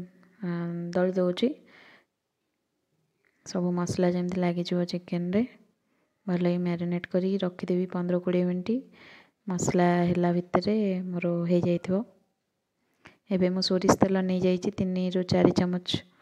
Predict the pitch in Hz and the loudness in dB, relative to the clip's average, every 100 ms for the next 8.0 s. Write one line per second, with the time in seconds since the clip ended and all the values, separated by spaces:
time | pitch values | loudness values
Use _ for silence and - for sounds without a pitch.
0 | - - _ _ _ _ - 180 180 180 | -20 -20 _ _ _ _ -4 2 4 6
1 | 277 - _ _ _ _ _ _ _ _ | 4 2 _ _ _ _ _ _ _ _
2 | _ - 180 175 175 175 180 180 190 180 | _ 0 2 4 2 0 2 6 6 6
3 | 180 185 190 247 202 180 180 180 175 175 | 0 2 2 2 0 0 -2 -2 0 0
4 | 180 180 180 175 175 - 285 339 _ _ | 0 -4 -2 -2 -4 -4 -8 -8 _ _
5 | _ _ _ - 180 185 180 185 185 180 | _ _ _ -8 -4 -4 -4 -2 -2 -2
6 | 175 175 185 180 180 180 175 175 180 180 | -2 -2 0 0 0 -2 -2 -4 -2 0
7 | 180 180 226 320 - - - - _ 190 | 0 0 -2 -4 -8 -20 -20 -20 _ -6